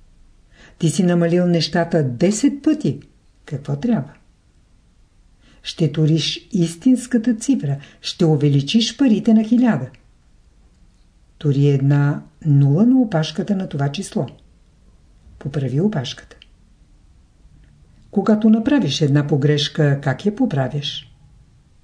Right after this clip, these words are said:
Бих желал да знам, когато искате да поправите една своя погрешка, най-първо вземате предвид да не падне вашето реноме, вашето достоинство.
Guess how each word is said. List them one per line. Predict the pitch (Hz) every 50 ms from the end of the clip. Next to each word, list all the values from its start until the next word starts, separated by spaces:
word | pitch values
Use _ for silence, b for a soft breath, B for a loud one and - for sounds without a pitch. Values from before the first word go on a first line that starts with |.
| _ _ _ _ _ _ _ _ _ _ _ _ _ _ _ -
Бих | 147 131 147 147 139
желал | 135 135 147 147 143 139 139 139
да | 135 139 147 135
знам, | 123 127 131 139 139 139 139 143 147 143
когато | - - 139 131 143 135 139 - 151
искате | 151 196 220 214 - - 269 269 285 233
да | 240 240
поправите | - 160 139 156 147 143 139 143 143 147 147 143
една | 139 131 139 143 143
своя | 143 - 139 139 139 143 139 135 139
погрешка, | - 139 123 147 143 139 139 - - - 151 139 143 B B B B B B B B B B _ _ _ _ _ -
най-първо | 139 127 127 131 156 226 254 254 - 233 226 240 214 - 277 262
вземате | 214 156 135 156 156 185 233 233 - 247 214
предвид | - - 156 131 123 123 156 190 208 208
да | - 185
не | 165 147 139 -
падне | 143 143 165 208 214 180
вашето | 147 151 160 156 - 208 - - 165
реноме, | 151 147 139 135 131 127 139 165 196 202
вашето | 147 131 127 127 - 165 143 151 139
достоинство. | 127 135 113 - - 160 196 254 226 214 - - 143